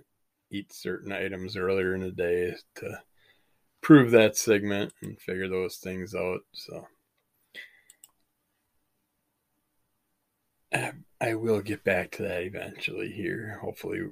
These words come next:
hopefully right after the new year. All right, cold waters are reported to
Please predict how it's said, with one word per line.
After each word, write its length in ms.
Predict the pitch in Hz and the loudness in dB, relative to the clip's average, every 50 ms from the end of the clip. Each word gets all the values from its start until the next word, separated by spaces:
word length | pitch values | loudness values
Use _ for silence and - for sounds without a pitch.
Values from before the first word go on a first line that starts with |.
| - _ _ _ - - | -12 _ _ _ -6 -2
hopefully 300 | - 101 - - 123 113 | 0 0 2 4 4 6
right 200 | 107 98 95 92 | 6 6 4 4
after 360 | 90 90 - - - 98 92 | 2 -2 -2 -4 -6 -6 -6
the 100 | 92 90 | -6 -8
new 140 | 90 90 90 | -8 -8 -8
year. 320 | 92 92 90 95 - - _ _ _ _ _ _ _ _ _ _ _ - - _ - - - - - _ _ _ - | -8 -6 -6 -8 -10 -12 _ _ _ _ _ _ _ _ _ _ _ -20 -20 _ -18 -18 -18 -20 -20 _ _ _ 0
All 80 | - | 4
right, 580 | 127 131 131 123 120 117 113 107 98 90 98 - - - | 8 10 10 12 12 10 10 8 4 2 -2 -6 -8 -2
cold 240 | - 127 131 135 123 | 2 2 2 4 4
waters 540 | 127 131 143 165 170 - - 92 - - - | 4 4 6 4 4 0 -2 -4 -8 -10 -10
are 100 | 90 90 | -8 -8
reported 640 | 92 95 - - - 104 98 95 95 90 90 87 - | -10 -10 -12 -8 -4 -4 -4 -4 -4 -8 -10 -12 -12
to 220 | - 92 90 85 | -10 -8 -8 -8